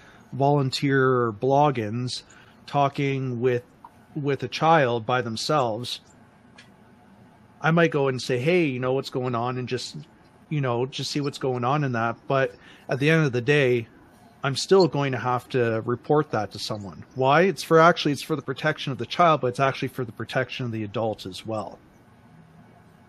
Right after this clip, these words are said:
So I just, and I would simply go to my supervisor and say, "Hey, just to let you know, volunteer so-and-so was, you know, they were in today, um, you know, talking with so-and-so and,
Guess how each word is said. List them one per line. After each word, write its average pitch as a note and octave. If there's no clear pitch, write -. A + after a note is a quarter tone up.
So -
I C#3
just, C#3
and D#3+
I D3+
would C#3+
simply C#3
go C3
to B2+
my A#2
supervisor A#2
and G#2+
say, B2+
"Hey, C#3
just A2+
to A#2+
let A#2+
you B2
know, A#2+
volunteer C3
so-and-so B2
was, A2
you C#3
know, A2+
they B2
were A#2+
in C#3
today, B2
um, A2+
you C#3
know, A#2
talking C3+
with B2
so-and-so C3+
and, B2